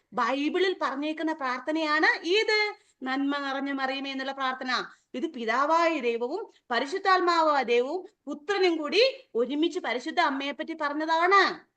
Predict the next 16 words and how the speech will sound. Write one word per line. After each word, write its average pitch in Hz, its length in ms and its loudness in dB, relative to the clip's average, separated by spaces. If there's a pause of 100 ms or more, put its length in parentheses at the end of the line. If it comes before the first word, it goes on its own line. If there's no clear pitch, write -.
(560)
അപ്പൊ 262 140 -6
നമുക്ക് 330 300 0
സംശയം 349 520 -2
വേണ്ട. 339 160 4
നമ്മളോട് 311 400 0
പല 320 200 0
ഫ്രണ്ട്സും 320 360 -6
ചോദിക്കും, 339 400 -4 (220)
"നിങ്ങൾ 339 200 -2
ബൈബിളിൽ 320 340 2
ഇല്ലാത്ത 330 320 0
കാര്യമല്ലേ 339 480 0
ഈ 349 60 -2
പ്രാർത്ഥിക്കുന്നത്?" 349 600 0
ആണോ? 302 480 4
അല്ല. 294 520 4